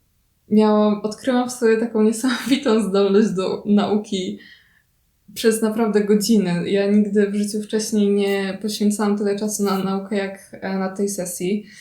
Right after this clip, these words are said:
Częściowo pewnie przez stres, ale częściowo też przez to, że po prostu nie czuję, że to jest czas zmarnowany, mm, czas, który poświęcam na naukę tych, e, zagadnień, które mieliśmy właśnie na tych zaliczeniach.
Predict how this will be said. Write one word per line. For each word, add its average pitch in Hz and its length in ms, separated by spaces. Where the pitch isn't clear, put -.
Częściowo 233 500
pewnie 214 300
przez 208 280
stres, 180 380
ale 202 200
częściowo 226 480
też 214 200
przez - 240
to, 220 100
że 214 100
po 208 80
prostu 208 540
nie 208 240
czuję, 214 280
że 208 40
to 208 100
jest 208 160
czas 208 180
zmarnowany, 196 580
mm, 175 760
czas, - 260
który 185 160
poświęcam 180 560
na 175 80
naukę 170 540
tych, - 440
e, 190 260
zagadnień, 175 600
które 175 600
mieliśmy 175 360
właśnie 180 320
na 175 100
tych 190 160
zaliczeniach. 196 560